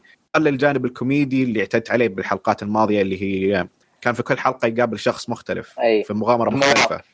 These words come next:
Speaker 2: إيه، المغامرات الجديدة اللي في
Speaker 1: مهم.
Speaker 2: كل حلقة اختفت،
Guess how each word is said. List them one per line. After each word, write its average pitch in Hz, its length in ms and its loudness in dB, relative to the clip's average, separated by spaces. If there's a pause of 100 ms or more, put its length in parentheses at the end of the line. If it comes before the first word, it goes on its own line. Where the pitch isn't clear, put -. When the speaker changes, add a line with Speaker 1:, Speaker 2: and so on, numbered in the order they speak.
(220)
Speaker 2:
إيه، 123 180 -2 (120)
المغامرات 151 580 2
الجديدة 135 500 0
اللي 113 540 -6
في 123 60 2
Speaker 1:
مهم. 123 120 2
Speaker 2:
كل 120 180 0
حلقة 110 320 -4
اختفت، - 400 -4